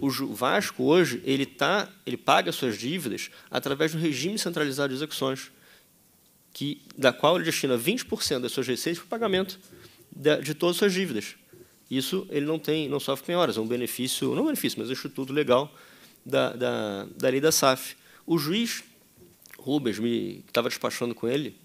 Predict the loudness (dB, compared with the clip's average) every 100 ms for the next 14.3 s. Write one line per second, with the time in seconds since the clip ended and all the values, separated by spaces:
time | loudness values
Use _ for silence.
0 | _ -8 -6 -4 -4 -4 -2 -4 -4 -4
1 | -2 -4 -4 -2 0 0 0 -4 -8 -6
2 | -2 0 2 0 0 0 -2 -4 -14 -20
3 | -20 -20 _ 0 2 2 -2 -8 -2 0
4 | 0 0 0 0 -4 2 4 4 0 -4
5 | -4 -2 -2 -2 -4 -4 -4 -4 -4 -2
6 | -2 -4 -14 _ _ -20 -20 -20 -12 -4
7 | 0 0 0 -2 0 2 2 -2 -8 -16
8 | -20 _ _ -8 -6 -2 2 4 4 4
9 | 4 2 2 0 -2 -4 -6 -8 -16 -20
10 | _ _ _ _ _ -4 0 2 0 -2
11 | -2 -2 -4 -8 -20 -6 2 6 6 4
12 | 0 2 2 0 -4 -4 -4 -4 -2 -2
13 | -2 -8 -20 -20 -14 -6 -4 -2 -2 -2
14 | -4 -6